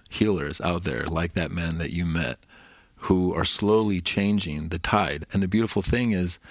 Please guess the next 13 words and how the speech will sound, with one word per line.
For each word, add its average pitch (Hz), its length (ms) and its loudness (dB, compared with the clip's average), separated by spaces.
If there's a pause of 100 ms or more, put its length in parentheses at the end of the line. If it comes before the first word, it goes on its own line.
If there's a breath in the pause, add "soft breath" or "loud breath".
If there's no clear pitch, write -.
(540 loud breath)
we 113 80 4
want 131 240 4
to 113 40 0
heal. 104 380 0 (1300)
And 98 100 2
so 98 160 2
the 90 80 2
people 107 380 0
who 98 160 2
are 92 80 4
doing 117 440 2
it 95 180 -2
well, 90 500 2